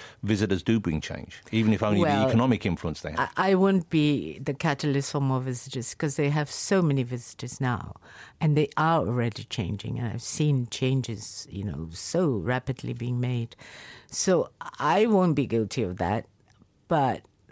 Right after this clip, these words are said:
Speaker 2: I, I think it's actually, they are on a route to almost a no return to the old way, you know. Uh, the young people are changing particularly.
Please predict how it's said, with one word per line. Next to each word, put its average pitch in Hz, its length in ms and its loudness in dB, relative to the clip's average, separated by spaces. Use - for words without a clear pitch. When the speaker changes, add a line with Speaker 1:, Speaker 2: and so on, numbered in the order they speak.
Speaker 2:
I, - 240 -4
I 202 140 2
think 269 220 4
it's 180 180 2
actually, 175 560 2
they 165 220 0
are 156 140 2
on 156 300 2
a 160 120 0
route 165 400 2
to 139 320 2
almost 190 380 4
a 170 80 4
no 160 220 6
return 139 500 2
to 127 140 -6
the 117 140 -4
old - 260 -8
way, - 320 -10
you 123 200 -4
know. 107 320 -6
Uh, 104 360 -8
the 143 180 -2
young 147 280 2
people 104 360 -8
are 64 80 -10
changing 101 420 -6
particularly. - 800 -14